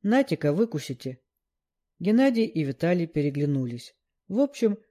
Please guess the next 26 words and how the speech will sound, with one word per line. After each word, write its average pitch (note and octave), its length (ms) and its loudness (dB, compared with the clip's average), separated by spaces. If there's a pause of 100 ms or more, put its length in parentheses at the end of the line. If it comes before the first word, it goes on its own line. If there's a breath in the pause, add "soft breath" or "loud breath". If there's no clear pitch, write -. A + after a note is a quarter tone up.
мы G#3 160 2
хотели G#3+ 380 4
получить G#3 480 0
от E3+ 160 -4
тебя F3+ 220 -2
чистосердечное», F#3+ 1000 -2 (260)
признался E3 540 0
Ганин. C#3+ 400 -2 (280)
«Оно, G#3+ 280 0
как G3+ 180 2
известно, G3 680 0
смягчает G3+ 640 0
наказание. C#3+ 680 -2 (440)
Но A#3 220 4
если E3+ 340 -2
ты C#3+ 160 -4
не B2+ 140 -4
хочешь». A#3 520 -2 (520)
Фесун C4+ 420 0
отвернулся F#3 600 -2
к - 40 -18
стене G3 440 -4 (180)
и E3 80 -4
закрыл D3 400 -2
глаза. D3+ 480 -4 (520)
Беспальцев F3+ 680 0